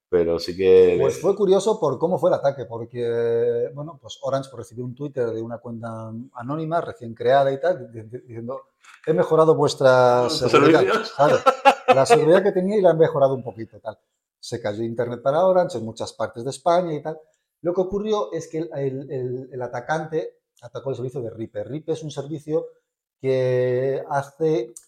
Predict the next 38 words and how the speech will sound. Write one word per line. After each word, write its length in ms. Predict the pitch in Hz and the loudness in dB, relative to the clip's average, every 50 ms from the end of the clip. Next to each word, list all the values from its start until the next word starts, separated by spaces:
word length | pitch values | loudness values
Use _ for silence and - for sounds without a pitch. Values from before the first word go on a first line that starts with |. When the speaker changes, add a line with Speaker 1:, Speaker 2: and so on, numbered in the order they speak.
| _ _ | _ _
Speaker 2:
que 360 | - 135 131 131 131 139 143 135 | -4 -2 -2 0 -2 -2 -4 -6
gestiona, 420 | - 131 120 - - 170 170 170 165 | -8 -8 -8 -4 -4 -2 -2 0 0
digamos, 440 | 160 156 165 165 175 175 165 170 - _ _ _ _ _ _ | -2 -2 -2 -2 -2 -4 -4 -4 -10 _ _ _ _ _ _
cómo 220 | _ 170 170 170 156 | _ 0 0 0 0
se 220 | - - 165 160 | 2 2 2 2
conectan 480 | - 156 151 160 165 160 - 143 135 131 | 4 2 2 2 0 0 0 -2 -2 -2
entre 260 | 131 127 127 135 131 | -4 -6 -4 -4 -4
sí 320 | - - 151 165 185 180 - | -2 0 0 0 0 0 -4
los 460 | 147 131 131 131 131 127 123 120 - | -6 -6 -2 2 4 4 4 2 0
servidores 580 | - 131 117 117 123 127 135 139 151 156 147 123 | -2 -4 -2 -2 0 2 2 4 4 2 2 0
de 80 | 123 | -2
internet, 460 | 117 113 - 110 104 104 104 101 92 - | -6 -6 -6 -6 -6 -6 -6 -8 -10 -8
¿vale? 220 | 95 98 117 143 156 | -6 -4 -2 0 4
Speaker 1:
Sí, 80 | 120 | 4
Speaker 2:
De 120 | 101 92 87 | 6 6 6
cada, 320 | 85 85 85 - 139 143 - - - | 6 6 6 8 6 6 6 2 -2
Speaker 1:
a-, 40 | - | -6
Speaker 2:
de 120 | 123 120 - | -12 -12 -6
cada 320 | - 120 120 123 131 127 | -4 -2 0 0 0 0
operador, 440 | 123 120 - 120 117 113 113 143 170 | 0 -2 -4 -4 -4 0 4 4 6
Speaker 1:
de 80 | 202 196 | 6 6
cada 140 | 95 95 95 | 6 6 4
Speaker 2:
de 100 | 98 95 | 4 4
cada 120 | 95 98 | 6 6
Speaker 1:
operador. 280 | 98 107 110 113 120 127 | 6 6 6 8 8 8
Speaker 2:
parte. 420 | 135 139 131 131 - 151 185 - _ _ _ _ _ | 6 6 4 0 -2 -4 -6 -6 _ _ _ _ _
En 100 | 127 123 | -16 -16
este 180 | 123 - 123 | -14 -14 -8
caso, 320 | - 131 123 - 143 151 151 | -6 -6 -6 -4 -6 -8 -8
Ri-, 200 | 104 123 143 139 | -8 -8 -8 -8
Ripe 240 | 120 127 117 - 127 | -8 -8 -8 -6 -2
Speaker 1:
Lo 160 | 98 101 101 | 2 2 4
ma-, 100 | 104 113 | 4 2
Speaker 2:
funciona 100 | 127 123 113 | 0 2 2
Speaker 1:
lo 60 | 107 | 4
Speaker 2:
en 40 | 104 | 4
Speaker 1:
más 140 | 110 117 185 - | 4 4 4 6
Speaker 2:
Europa. 40 | 220 | 6